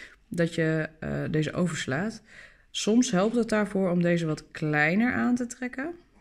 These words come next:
Dan verdwijnt hij bijna en dan zie je niet meer dat er een steek tussen zit. Nou lijkt het gewoon alsof deze steek en deze steek overloopt.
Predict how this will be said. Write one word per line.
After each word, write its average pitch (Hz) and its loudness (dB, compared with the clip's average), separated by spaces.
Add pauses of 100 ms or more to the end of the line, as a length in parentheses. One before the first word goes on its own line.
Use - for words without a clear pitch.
(520)
Dan 160 -4
verdwijnt 156 2
hij 220 0
bijna 220 2
en 240 2
dan 214 2
zie 202 2
je 196 4
niet 190 4
meer 180 0
dat 170 0
er 175 -6
een 170 -2
steek 156 -4
tussen 151 -4
zit. 151 -4
Nou 170 0
lijkt 170 -2
het 170 -6
gewoon 160 -2
alsof 160 -2
deze 160 0
steek 147 -2
en 151 -2
deze 139 -2
steek - -8
overloopt. 131 -6